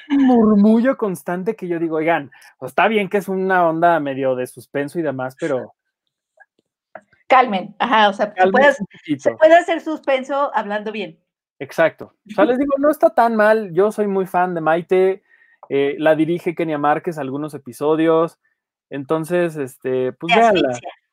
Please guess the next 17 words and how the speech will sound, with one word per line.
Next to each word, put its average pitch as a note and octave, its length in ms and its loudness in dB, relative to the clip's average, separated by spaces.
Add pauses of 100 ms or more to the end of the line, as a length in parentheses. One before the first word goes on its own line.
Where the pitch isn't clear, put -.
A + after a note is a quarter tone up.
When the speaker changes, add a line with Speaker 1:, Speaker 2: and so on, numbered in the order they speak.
(320)
Speaker 1:
Véanla F3+ 800 0
porque C3 360 -4
está, C3+ 520 0 (100)
está D3+ 280 -4
medio, C3+ 520 -6
está D3 200 -10
interesante. D3+ 460 -6
Les D3 100 -2
digo, D#3 320 4 (500)
yo D#3 180 2
no E3+ 80 2
había E3 160 4
visto D#3+ 360 2
a, C#3 160 2
a C#3 80 0
este C#3+ 440 -2
Alex C#3+ 320 -2